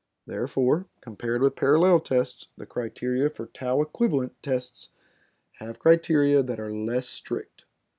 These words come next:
Similarly, if two tests meet the criteria for being essentially tau equivalent,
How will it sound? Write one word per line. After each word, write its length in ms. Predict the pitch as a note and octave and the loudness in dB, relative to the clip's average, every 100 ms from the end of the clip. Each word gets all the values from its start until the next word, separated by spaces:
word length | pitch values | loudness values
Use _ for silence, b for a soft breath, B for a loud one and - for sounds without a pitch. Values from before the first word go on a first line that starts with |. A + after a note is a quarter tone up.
| _ _ _ _ - | _ _ _ _ -10
Similarly, 840 | - - D#3 D3+ D3+ D3 E3 A3 - _ _ _ _ _ | -4 0 2 6 6 6 4 0 -8 _ _ _ _ _
if 160 | A#2 - _ - | -10 -10 _ -6
two 320 | D#3+ D#3 E3 | 0 0 0
tests 420 | - D#3 - - | 2 2 2 -2
meet 200 | C#3+ C#3+ | -6 -4
the 80 | C3+ | 0
criteria 600 | C#3+ C3+ - C#3 C3+ B2 | 2 2 2 4 4 4
for 220 | - B2+ | 0 -2
being 400 | A#2+ B2 A#2 A2+ - - | 0 0 -2 -6 -10 -8
essentially 880 | A#2 - - G3 G#3 - D#3 C3 A#2 | -6 -8 -2 -2 0 4 4 4 0
tau 340 | - B2+ A#2+ | -2 -2 -2
equivalent, 640 | A2+ - A2 A#2+ F#3 - | -4 -6 -4 -4 -6 -10